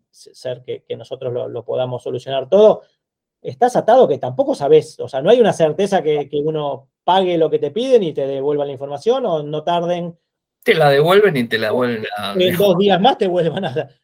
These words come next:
Speaker 1: a de nuevo encriptar, es decir, ahora somos otra pa-, otro, otro grupo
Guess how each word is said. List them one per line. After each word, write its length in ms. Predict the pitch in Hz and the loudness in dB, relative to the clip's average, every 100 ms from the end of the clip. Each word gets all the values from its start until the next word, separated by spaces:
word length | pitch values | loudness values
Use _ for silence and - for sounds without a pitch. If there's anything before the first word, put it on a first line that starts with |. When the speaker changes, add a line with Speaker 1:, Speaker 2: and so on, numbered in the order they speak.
| _ | _
Speaker 1:
a 140 | 151 | -10
de 160 | 151 156 | -6 -4
nuevo 220 | 185 202 | -4 -6
encriptar, 320 | 175 175 175 | -8 -6 -4
es 60 | 226 | -4
decir, 140 | 208 | -4
ahora 160 | 226 247 | -4 -4
somos 300 | 233 233 220 | -4 -6 -4
otra 240 | 233 226 | -4 -4
pa-, 100 | 214 | -4
otro, 400 | 214 226 226 214 | -6 -6 -8 -8
otro 380 | 208 202 220 220 | -8 -8 -8 -6
grupo 800 | 208 233 202 214 202 196 185 175 | -4 -4 -4 -6 -6 -6 -8 -10